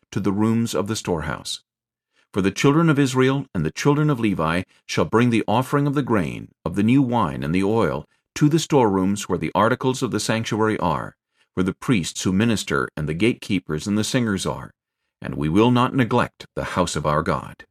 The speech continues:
Nehemiah chapter eleven. Now the leaders of the people dwelt at Jerusalem.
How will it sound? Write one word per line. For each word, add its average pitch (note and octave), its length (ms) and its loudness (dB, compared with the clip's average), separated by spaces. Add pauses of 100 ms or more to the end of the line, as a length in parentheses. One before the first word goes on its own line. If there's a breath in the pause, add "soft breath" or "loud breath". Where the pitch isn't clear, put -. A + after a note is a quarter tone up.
(440)
Nehemiah D3 680 6
chapter A#2 420 0
eleven. D#2+ 460 -2 (800)
Now A2 140 2
the G#2+ 120 4
leaders D#3 420 6
of E3+ 100 2
the F3 80 2
people C#3 320 0
dwelt A#2+ 380 2
at A#2+ 160 -2
Jerusalem. F2+ 640 0